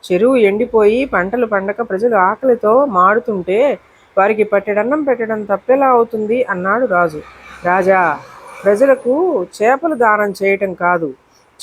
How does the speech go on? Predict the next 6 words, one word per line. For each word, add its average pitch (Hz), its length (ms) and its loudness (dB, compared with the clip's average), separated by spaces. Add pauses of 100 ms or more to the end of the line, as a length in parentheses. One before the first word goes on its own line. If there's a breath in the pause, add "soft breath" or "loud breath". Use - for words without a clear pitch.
చేపలు 269 320 2
ఎలా 208 280 4
పట్టుకోవాలో 247 760 2
నేర్పాలని 208 600 -2
పెద్దలు 196 380 -6
చెప్పారు. 156 540 -4